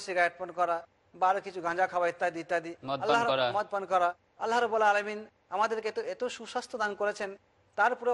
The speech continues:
Speaker 1: অনেক মানুষকে দেখা যায় এই সুস্বাস্থ্যটা নষ্ট করেন ওই সমস্ত জিনিস ভক্ষণ করে। আমরা জানি এখন নতুন বিজ্ঞানে ধরা পড়েছে যে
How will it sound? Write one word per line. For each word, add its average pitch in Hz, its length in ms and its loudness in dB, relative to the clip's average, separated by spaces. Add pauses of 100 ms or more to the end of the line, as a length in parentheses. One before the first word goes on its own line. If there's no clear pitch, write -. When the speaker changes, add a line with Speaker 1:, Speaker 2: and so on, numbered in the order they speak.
Speaker 1:
অনেক 226 200 -2
মানুষকে 226 280 -6
দেখা 214 220 0
যায় 202 140 0 (380)
এই 226 60 0 (100)
সুস্বাস্থ্যটা 220 520 -10 (100)
নষ্ট 185 160 -8 (100)
করেন 196 240 0
ওই 185 120 -6
সমস্ত 208 240 -12 (120)
জিনিস 180 240 -8
ভক্ষণ 165 340 -8
করে। 127 140 -6 (440)
আমরা 226 220 2
জানি 202 180 2 (360)
এখন 190 220 -4
নতুন 247 200 -4 (180)
বিজ্ঞানে 208 340 -6
ধরা 180 240 6
পড়েছে 202 260 -6 (500)
যে 190 100 0